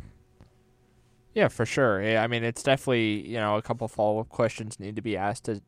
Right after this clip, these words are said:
you know, hey, hey, why? What, what, what, what do you wanna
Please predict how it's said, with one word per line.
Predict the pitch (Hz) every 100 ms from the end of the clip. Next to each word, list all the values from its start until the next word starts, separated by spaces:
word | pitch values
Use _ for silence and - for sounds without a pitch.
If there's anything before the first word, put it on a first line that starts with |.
| _ -
you |
know, | 117 98 110
hey, | 131 117 -
hey, | - 143
why? | 107 92 120 120 - -
What, | 131 120 117 104 -
what, | 117 98
what, | 117 110 139 - - _ - _
what | 135 139
do |
you | 147
wanna | 143 131 123 113 110